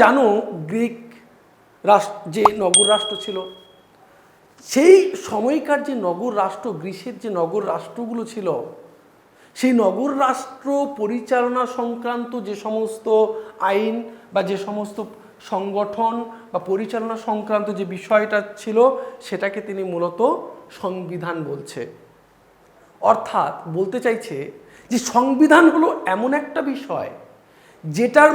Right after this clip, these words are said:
মধ্য দিয়ে কোনো নগর রাষ্ট্র, কোনো শাসন ব্যবস্থাটাকে আমরা পরিচালিত করতে পারি, সেটাই হচ্ছে সংবিধান। এবারে গুরুত্বপূর্ণ একটি পার্ট যেটি বলছে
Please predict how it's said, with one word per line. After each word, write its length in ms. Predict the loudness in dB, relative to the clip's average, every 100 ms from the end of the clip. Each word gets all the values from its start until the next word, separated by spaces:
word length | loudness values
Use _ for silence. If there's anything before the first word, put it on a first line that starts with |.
| 4
মধ্য 280 | 2 0 2 6
দিয়ে 200 | 8 6 2 -4 -10 -18 -6 2
কোনো 140 | 4 6
নগর 280 | 6 6 6 8
রাষ্ট্র, 340 | 6 4 -6 -4 -4 -4
কোনো 160 | -4 -4 -4 -4
শাসন 320 | -4 -2 -4 -2
ব্যবস্থাটাকে 880 | -2 -2 -6 -4 2 4 4 0 -6 -10 -14 -20 -8 -4
আমরা 220 | 2 4 4 2 -10 -4
পরিচালিত 500 | 0 0 2 0 0 -6 -8
করতে 260 | -10 -6 -6 -2
পারি, 220 | -2 -2 -8 -16 -20 -20 -12
সেটাই 300 | -6 -2 -2 -2
হচ্ছে 280 | -6 -4 -4 -4 -8 -16 -10
সংবিধান। 600 | -6 -6 -6 -12 -12 -14 -14 -20 -20 _ _ 0
এবারে 300 | 4 6 6 2 -2 -10 -6 2
গুরুত্বপূর্ণ 540 | 2 4 2 2 0 0 -2
একটি 160 | -2 0
পার্ট 260 | 2 2 -2 -8 -18 -18 -6 -2
যেটি 180 | 4 4 4
বলছে 280 | 0 -2